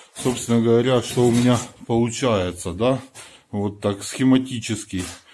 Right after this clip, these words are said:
То есть, когда у меня насыпано топливо,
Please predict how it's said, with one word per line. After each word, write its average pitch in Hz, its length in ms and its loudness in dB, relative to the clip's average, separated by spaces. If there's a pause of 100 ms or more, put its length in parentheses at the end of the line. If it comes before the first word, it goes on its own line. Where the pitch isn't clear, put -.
(380)
То 117 160 0
есть, 110 160 -2
когда 123 360 0
у 139 40 2
меня 120 180 2
насыпано 117 680 -2
топливо, 107 800 -4